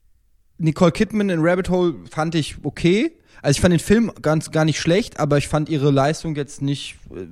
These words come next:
äh, ja, ich hab's Gefühl, Nicole Kidman wird sowieso immer nominiert, egal was sie macht. Ähm, ich fand Jennifer Lawrence in Winter's Bone fand ich auch gut, aber jetzt auch nicht so überragend. Da, also für mich ist es Natalie Portman in Black Swan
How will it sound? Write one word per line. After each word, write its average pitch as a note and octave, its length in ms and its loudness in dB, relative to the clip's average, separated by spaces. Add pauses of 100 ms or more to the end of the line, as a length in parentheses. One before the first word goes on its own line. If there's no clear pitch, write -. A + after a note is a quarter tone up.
(140)
äh, B2 80 -4
ja, B2+ 200 0
ich B2+ 140 -8
hab's - 160 -8
Gefühl, - 220 0
Nicole D#3 300 2
Kidman D3+ 340 -6
wird C3+ 100 -6
sowieso C#3 300 -2
immer E3 160 0
nominiert, D#3+ 440 0
egal C3 280 -6
was D3+ 120 -4
sie D3+ 60 -4
macht. D#3 160 -4 (420)
Ähm, D3+ 300 2 (880)
ich E3 140 6
fand E3 280 6
Jennifer F3 300 8
Lawrence E3 340 6
in E3+ 80 4
Winter's F#3+ 240 2
Bone F3+ 160 -2
fand D3+ 220 -6
ich - 80 -12
auch E3+ 200 -2
gut, G3+ 180 -4
aber C#3 340 0 (260)
jetzt B2 220 -4
auch D3 120 2
nicht D#3 200 4
so D#3 260 8
überragend. D#3+ 580 4
Da, C#3 120 4 (140)
also D3+ 300 4 (180)
für - 160 6
mich A#3 220 6
ist A3+ 120 4
es F#3+ 160 2
Natalie F#3+ 320 2
Portman F3 520 2
in B2+ 40 -2
Black D3+ 240 2
Swan G3+ 480 0